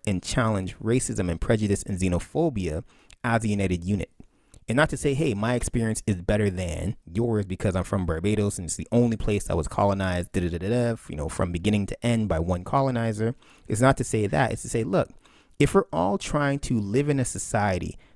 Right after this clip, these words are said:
that is much more equitable, that we don't focus so much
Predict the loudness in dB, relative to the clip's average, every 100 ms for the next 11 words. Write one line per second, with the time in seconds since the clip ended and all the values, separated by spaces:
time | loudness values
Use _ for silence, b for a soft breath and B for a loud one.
0 | b 0 2 0 -2 0 -2 -2 -2 -2
1 | -2 -2 -2 -4 -12 -20 _ _ _ -20
2 | -12 -4 -2 0 0 -2 0 0 2 0
3 | 0 0 0